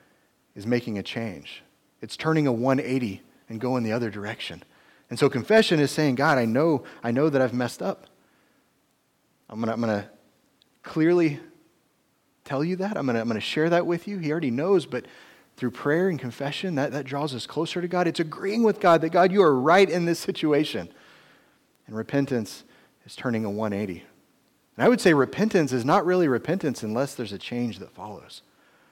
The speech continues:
A lot of the times we're guilty about things. We feel guilty about the sin in our lives. And we say we're sorry, but then there's not a change. And that's not true repentance.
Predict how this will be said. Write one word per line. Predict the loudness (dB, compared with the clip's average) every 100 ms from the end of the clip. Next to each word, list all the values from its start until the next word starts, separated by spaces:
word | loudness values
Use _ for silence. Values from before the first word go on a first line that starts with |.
| _ 0
A |
lot | 4 6
of | 6
the |
times | 2 0 0 -4
we're | -6
guilty | -4 -4 -2
about | -2 0 -2 -6
things. | -10 -12 -16 -20 _ _ _ _
We | -12
feel | -2 -2
guilty | 0 -2 -4 -2 -2
about | 0 -2 -2 -6
the |
sin | -8 -4 -4
in | -2
our | -4
lives. | -4 -6 -8 -12 -20 _ _ _ _ _ _ _
And | -6
we | 0
say | 4 4
we're | 2
sorry, | -2 -2 0 0
but | 0 -2
then | -2
there's | -2 -2
not | -2 -2
a |
change. | -4 -8 -8 -10 -14 -20 -20 _ _ _ _ _ _ _
And | -6
that's | -4 -2
not | -4
true | -4 -4
repentance. | -4 -6 -10 -10 -16 -20